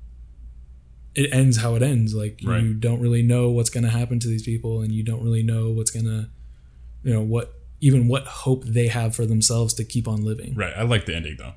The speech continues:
Speaker 2: I feel like it was kind of, uh, everyone got what they deserved.
Speaker 1: Yeah, it was, it was a payoff in a sense where, you know, the bad people are being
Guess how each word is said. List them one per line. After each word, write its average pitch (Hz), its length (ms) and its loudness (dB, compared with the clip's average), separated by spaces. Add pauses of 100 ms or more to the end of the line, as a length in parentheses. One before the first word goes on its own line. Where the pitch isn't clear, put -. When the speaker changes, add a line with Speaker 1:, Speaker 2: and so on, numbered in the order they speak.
Speaker 2:
I 95 80 -2
feel 110 140 0
like 104 120 4
it 92 80 -2
was 90 340 -4
kind 92 160 0
of, 82 160 -8
uh, 82 280 -6 (920)
everyone 101 260 2
got 92 120 0
what 82 80 -8
they 85 80 -6
deserved. 82 420 -8 (220)
Speaker 1:
Yeah, 156 380 2
it 147 80 4
was, 143 200 4
it 139 60 6
was 127 140 6
a 113 60 0
payoff 147 360 0
in 131 60 4
a 120 100 2
sense 123 340 2
where, 110 440 0 (240)
you 120 120 2
know, 104 180 -2 (300)
the 113 300 -2 (400)
bad 107 420 -2
people 117 400 -2
are 110 160 -2
being 107 500 0